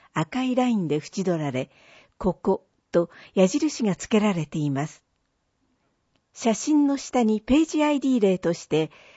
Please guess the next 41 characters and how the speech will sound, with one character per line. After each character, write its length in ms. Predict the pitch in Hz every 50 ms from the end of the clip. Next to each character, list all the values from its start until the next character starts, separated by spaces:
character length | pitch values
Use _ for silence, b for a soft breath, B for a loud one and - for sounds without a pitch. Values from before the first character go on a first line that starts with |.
| b b b
ア 140 | - 208 240
イ 140 | 247 233 208
デ 100 | 220 220
ィ 180 | 208 185 160 147
ー 20 | b b b b b b b
一 360 | 196 175 - - - 294 294
零 300 | 285 285 269 247 196 170
零 380 | 165 190 185 175 151 135 - _ _ _ _ -
零 300 | 175 226 262 277 269 269
零 560 | 269 262 247 202 156 135 139 170 190 208 196
零 240 | 196 185 170 143 -
と 220 | _ - 160 160
あ 120 | 147 147
り、 220 | 147 - 135 135 b b b b b b b b b b b b b b b b
ア 140 | 208 220
イ 80 | 247 277
デ 100 | 247 262
ィ 80 | 247 233
ー 40 |
が 140 | 208 202 190
七 240 | 185 208 220 269 311
桁 260 | - 311 285 - 226
の 140 | 190 180 180
数 220 | 175 - 208 196
字 140 | 175 165 165
で 120 | 160 170 156 -
表 160 | 247 254 -
記 80 | - -
さ 160 | - 208 180
れ 120 | 165 170 160
る 80 | 160
こ 120 | - 180 165
と 120 | - 160
が 120 | 147 156
示 300 | 151 - 165 170 180 175
さ 100 | - 185
れ 140 | 175 165 156
て 120 | - - 151
い 120 | 143 143
ま 140 | 135 139 151
す。 180 | - - _